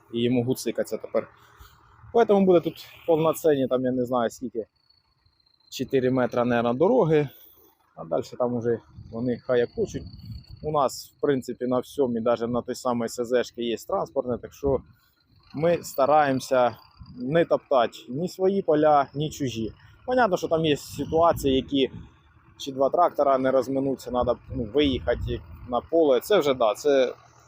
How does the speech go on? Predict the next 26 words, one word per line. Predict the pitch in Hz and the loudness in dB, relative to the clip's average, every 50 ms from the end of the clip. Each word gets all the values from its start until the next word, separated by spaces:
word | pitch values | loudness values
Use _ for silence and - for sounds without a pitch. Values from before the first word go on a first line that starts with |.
| _ _ _ - | _ _ _ -2
я | 131 147 147 131 110 - | 2 4 4 4 4 2
розумію. | 139 139 139 143 135 113 104 101 98 104 110 | 0 0 2 2 2 2 2 0 0 0 0
Виїхали, | 143 170 180 147 127 - 131 123 123 117 | 2 2 2 2 0 0 0 0 2 4
там, | 117 113 117 110 110 | 4 2 2 0 0
роз'їхалися | 120 127 120 117 147 170 - - 120 117 117 - - 117 | 0 0 0 0 -4 -6 -2 0 0 0 0 0 -2 -4
і | 117 117 117 113 - - - | -4 -2 -4 -4 -6 -8 -6
виїхали | 117 131 135 127 117 - 120 120 120 | -2 0 0 0 0 0 0 0 2
обратно | 117 131 135 123 - 113 | 2 2 2 2 0 -2
на | 117 117 | -2 -2
дорогу. | 113 117 117 110 104 117 - - - - 110 92 - - | 0 0 0 0 0 -2 -4 -8 -8 -8 -8 -6 -2 -2
Ну, | - 190 - | -2 0 2
коли | 175 165 160 143 | 4 4 4 4
це | - 156 147 | 4 0 0
на, | 143 139 139 135 | 2 2 0 0
цільнонаправленно | - - 170 160 139 135 135 143 139 - - 143 135 127 123 120 123 120 | 0 0 0 2 2 2 0 -2 -2 2 4 4 4 6 4 2 2 2
виїжджають | 120 131 135 120 131 127 120 113 113 113 - - - 147 | 2 2 4 4 4 4 4 4 4 2 -2 -10 -10 -4
в | 139 | -2
одному | 143 131 143 135 123 120 | -2 0 0 0 0 0
краю | - 127 127 123 120 117 | 2 2 2 2 2 2
на | 135 143 | 0 -2
полі, | - - 262 240 208 180 160 147 139 | -2 2 2 2 4 4 2 0 0
їдуть | 139 143 156 139 131 117 - _ _ - - - | -2 -4 -2 -2 -2 -4 -4 _ _ -20 -12 -4
через | - - 208 190 175 160 - 180 | 2 4 6 6 6 4 2 0
усе | 160 - - 156 139 120 - - | -4 0 2 2 0 0 2 2
поле, | 240 220 196 175 151 | 4 6 6 4 4
шурують, | - - 180 170 170 165 156 147 127 - | 2 0 0 0 2 2 2 2 0 -2